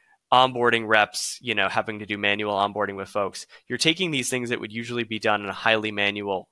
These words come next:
uh, manual way. It's creating a lot of friction, and you're turning it into a product experience that should improve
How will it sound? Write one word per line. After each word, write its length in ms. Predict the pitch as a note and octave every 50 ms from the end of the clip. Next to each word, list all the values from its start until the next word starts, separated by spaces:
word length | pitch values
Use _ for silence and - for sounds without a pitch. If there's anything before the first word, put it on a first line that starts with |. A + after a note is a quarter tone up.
| _ -
uh, 320 | - - _ _ - - - -
manual 380 | B2+ B2+ B2+ B2+ A#2+ A2+ G#2+
way. 320 | G#2 G#2+ G2+ F#2+ F2+ F#2+ - _ _ _ _ _ _
It's 260 | - - - - - C3 -
creating 240 | - D3 C#3+ C#3+ C#3+
a 60 | C3
lot 100 | A#2+ A2+
of 80 | G#2+ -
friction, 480 | - G#2+ - - A2+ G#2+ A#2 C3 C3+ _ _ _ _ _
and 80 | - A#2
you're 120 | A2+ A2
turning 260 | - C#3 C3 C3 B2+ B2
it 60 | A#2
into 100 | A2+ G#2+
a 20 | -
product 380 | - C3 A#2 A2+ A#2 A2 -
experience 540 | A2 G#2 - - A2 G2+ G2 F#2+ F#2 - -
that 120 | - G2+
should 180 | - - A2+ G2+
improve 480 | G#2 G#2 - - - C3+ C3+ B2+ B2